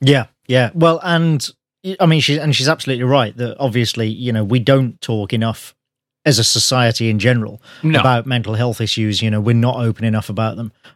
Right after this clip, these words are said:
Speaker 1: Uh, and, you know, it is good. I mean, it's terrible in a way that somebody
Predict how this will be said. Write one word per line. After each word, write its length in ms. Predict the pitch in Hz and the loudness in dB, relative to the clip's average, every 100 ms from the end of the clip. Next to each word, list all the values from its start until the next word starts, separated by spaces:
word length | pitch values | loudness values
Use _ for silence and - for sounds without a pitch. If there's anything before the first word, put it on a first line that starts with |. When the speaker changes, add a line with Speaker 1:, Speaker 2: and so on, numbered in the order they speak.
| - | 0
Speaker 1:
Uh, 380 | 117 117 113 113 | 2 4 2 0
and, 480 | 117 113 113 113 - _ _ _ | -2 0 2 0 -2 _ _ _
you 100 | 139 | 2
know, 160 | 131 110 | 2 2
it 120 | 151 | 0
is 180 | 131 139 | 2 2
good. 380 | 107 143 135 107 _ _ _ _ _ _ _ _ | 2 2 2 0 _ _ _ _ _ _ _ _
I 80 | 139 | 2
mean, 180 | 156 151 | 2 2
it's 300 | 151 156 - | 0 -2 -2
terrible 720 | - 151 165 160 147 127 - | 0 4 4 4 2 -2 -4
in 120 | 151 139 | -2 0
a 80 | |
way 460 | 127 127 139 151 180 | 2 2 2 2 -2
that 240 | 135 143 - | -4 -4 -2
somebody 640 | 151 139 123 123 123 | 0 2 2 0 -2